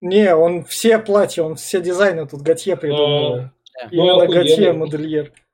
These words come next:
Speaker 1: И, собственно, дальше мне вот чё Крис Такер нравится, он тут так спокойно
Speaker 2: Се-,
Speaker 1: как-то
Speaker 2: секси чувак такой
Speaker 1: Да, да,
Speaker 2: просто
Speaker 1: да, он так
Speaker 2: который
Speaker 1: подходит. Я не знаю, в де-, в детстве это так смотрелось. Ебать, там, по-моему, с-,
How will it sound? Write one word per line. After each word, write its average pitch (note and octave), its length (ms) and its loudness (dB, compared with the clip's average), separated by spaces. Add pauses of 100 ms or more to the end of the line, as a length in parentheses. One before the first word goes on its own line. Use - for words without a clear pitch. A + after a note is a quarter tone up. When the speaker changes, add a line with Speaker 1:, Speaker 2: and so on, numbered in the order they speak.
(420)
Speaker 1:
И, F3+ 60 -10
собственно, G#3+ 440 2
дальше G#3 340 0
мне F3 180 0
вот E3 180 2
чё F3 120 -4
Крис E3 240 -10
Такер E3+ 320 -4
нравится, F3 440 -2
он D3 160 -10
тут D3 180 -16 (120)
так D#3 200 -12
спокойно D#3 580 -8
Speaker 2:
Се-, F3 140 0
Speaker 1:
как-то D3+ 220 -2
Speaker 2:
секси D#3+ 300 -6
чувак D#3 420 0
такой C#3+ 120 -2
Speaker 1:
Да, F#3 220 4
да, F3 60 2
Speaker 2:
просто F3 200 4
Speaker 1:
да, F#3+ 120 4
он E3+ 140 2
так - 140 2 (100)
Speaker 2:
который E3 180 2
Speaker 1:
подходит. F3+ 400 -6 (480)
Я F#3+ 160 4
не A#3 100 2
знаю, G#3+ 360 2
в D#3+ 80 -8
де-, G3 180 -4
в D#3 280 -10
детстве G#3 480 0
это E3 160 -4
так F3 200 -6
смотрелось. F#3+ 680 -2 (220)
Ебать, E3+ 680 -6
там, D3+ 200 -12
по-моему, D#3 380 -6
с-, - 200 -16